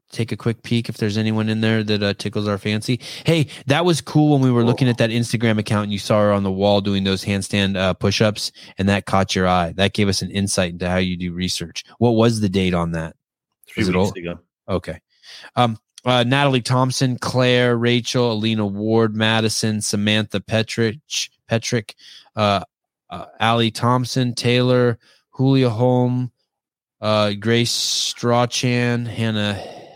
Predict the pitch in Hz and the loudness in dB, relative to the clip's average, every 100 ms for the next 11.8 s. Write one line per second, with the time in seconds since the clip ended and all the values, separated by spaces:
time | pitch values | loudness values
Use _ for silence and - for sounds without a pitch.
0 | - - 123 120 120 120 120 120 - _ | -20 -6 -2 2 2 2 2 -2 -8 _
1 | _ _ _ _ _ 175 135 117 160 - | _ _ _ _ _ 2 4 4 2 2
2 | 113 110 - 139 135 143 131 - 127 117 | 0 0 0 0 2 2 2 2 2 2
3 | 104 90 87 _ _ - - 127 - 120 | 0 -4 -6 _ _ -10 -4 -4 -4 -4
4 | 127 107 92 - _ _ _ _ - 87 | -2 -2 -2 -8 _ _ _ _ -20 -16
5 | 104 135 _ _ _ 123 117 - 120 107 | -14 -16 _ _ _ -8 -4 -2 0 0
6 | 92 90 _ _ _ _ _ _ - - | 0 -6 _ _ _ _ _ _ -16 -8
7 | 107 - 117 120 127 123 - 120 123 117 | -4 2 2 4 4 2 2 0 2 4
8 | 117 107 101 95 92 87 - _ _ _ | 4 2 2 2 0 -4 -10 _ _ _
9 | _ - 123 151 135 - 113 151 147 147 | _ -2 2 2 2 0 0 0 0 0
10 | 147 127 120 120 - - 98 127 90 90 | 0 0 -2 -4 -6 -2 0 2 0 -4
11 | 85 82 85 - 90 110 - | -6 -8 -8 -4 -4 -4 -10